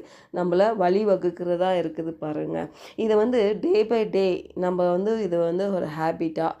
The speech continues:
எப்படி ஒரு ஸ்டூடெண்ட்ஸ்லாம் பாருங்களேன், ஃபர்ஸ்ட் ஸ்டாண்டர்ட், செகண்ட் ஸ்டாண்டர்ட், தேர்ட் ஸ்டாண்டர்ட் அப்படியே வந்து காலேஜ் வரைக்கும் வராங்க பாருங்களேன். எடுத்த உடனே ஒரு பிள்ளை பத்தாவது படிக்க முடியாது இல்லையா?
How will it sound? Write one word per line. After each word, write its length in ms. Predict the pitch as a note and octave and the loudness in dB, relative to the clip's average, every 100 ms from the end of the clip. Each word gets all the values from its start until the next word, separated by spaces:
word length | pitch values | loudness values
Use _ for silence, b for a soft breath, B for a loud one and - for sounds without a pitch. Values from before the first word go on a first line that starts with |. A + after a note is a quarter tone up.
| B B B | B B B
எப்படி 360 | F#3 - A3 | -6 -2 0
ஒரு 240 | F#3+ F3 E3+ | 2 2 0
ஸ்டூடெண்ட்ஸ்லாம் 720 | - F#3 F#3 F3+ F3 F3 F3 | -4 -4 -2 -4 -4 -6 -2
பாருங்களேன், 380 | E3+ D#3+ E3 E3 | -2 -2 -4 -4
ஃபர்ஸ்ட் 280 | E3 D#3+ | -6 -6
ஸ்டாண்டர்ட், 440 | - D#3+ D#3 D#3+ D#3+ | -6 -4 -2 -2 -4
செகண்ட் 300 | E3+ E3 E3 D#3+ | -2 -2 -2 -4
ஸ்டாண்டர்ட், 340 | D#3 D#3 E3 | -4 -2 -2
தேர்ட் 240 | F3 F3 E3+ | 0 0 -2
ஸ்டாண்டர்ட் 320 | - D#3+ E3 | -6 -4 -4
அப்படியே 340 | E3 E3 F3 | -4 -2 -2
வந்து 380 | F#3 F3 D#3+ F3 - | 0 -2 -2 -4 -6
காலேஜ் 320 | E3 E3 E3 | -2 -2 -2
வரைக்கும் 300 | E3 D#3+ F3 | -4 -4 -4
வராங்க 340 | F3+ D#3+ D#3+ E3 | -4 -4 -4 -6
பாருங்களேன். 520 | - C#3+ D3 D3+ D#3 B B B | -10 -8 -6 -6 -6 B B B
எடுத்த 360 | - E3 - G#3+ | -2 0 0 0
உடனே 400 | G#3+ A#3+ B3+ A#3 | 2 2 2 2
ஒரு 200 | F#3+ F3 | 0 -2
பிள்ளை 280 | - G3 G3+ | -2 -2 0
பத்தாவது 440 | F#3 F3 F3 E3+ | -2 -4 -4 -4
படிக்க 260 | E3+ D#3+ D#3+ | -6 -6 -6
முடியாது 420 | D#3 D3+ D3+ - | -4 -4 -6 -8
இல்லையா? 220 | E3+ F#3+ | -6 -6